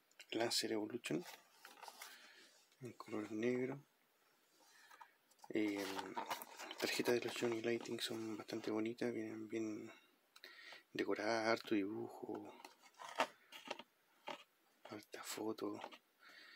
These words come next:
Esta es una colección de seis vehículos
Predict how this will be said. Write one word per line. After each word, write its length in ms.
Esta 260
es 80
una 160
colección 460
de 520
seis 400
vehículos 540